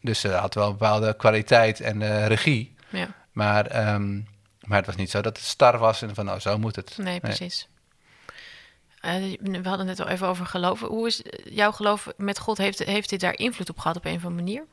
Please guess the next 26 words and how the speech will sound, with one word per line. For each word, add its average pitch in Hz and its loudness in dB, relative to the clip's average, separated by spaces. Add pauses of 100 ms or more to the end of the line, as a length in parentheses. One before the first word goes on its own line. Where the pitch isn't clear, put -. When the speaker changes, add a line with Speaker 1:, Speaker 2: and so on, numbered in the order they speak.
(960)
Speaker 1:
Nou, 123 4
ik 147 2
ben 151 4
best 131 2
wel 117 4
rationeel. 104 0 (320)
Dus - -4
ik, - -6
eh, 101 0 (400)
voor 107 -4
mij 98 2
was 98 -2
God - -6 (680)
gewoon 98 -6
God. - -4 (200)
En 101 -8
die 101 -6
was 85 -4
er 104 -10
gewoon. 107 -4 (440)
Had 107 -8
ik 101 -8
een - -14
soort 95 -4
van 90 -8
besloten. 98 -6